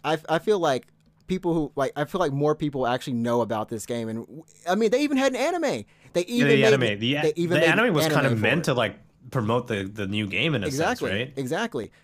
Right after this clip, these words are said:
Speaker 2: Uh, so
Speaker 1: Um,
Speaker 2: the game came out in the summer for Switch, P S four, and P C, and then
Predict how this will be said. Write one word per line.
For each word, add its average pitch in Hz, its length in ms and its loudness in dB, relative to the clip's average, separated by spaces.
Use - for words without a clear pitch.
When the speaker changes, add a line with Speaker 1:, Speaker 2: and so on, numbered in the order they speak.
Speaker 2:
Uh, 110 420 2
so 151 60 -2
Speaker 1:
Um, 147 60 -2
Speaker 2:
the 151 60 2
game 185 160 2
came 190 180 0
out 143 120 2
in 151 80 0
the 110 60 -2
summer 123 420 0
for 107 420 -2
Switch, 123 400 -4
P 120 140 -2
S 110 80 0
four, 110 240 0
and 92 80 -8
P 101 140 -10
C, 127 420 -2
and 113 200 -4
then 113 360 0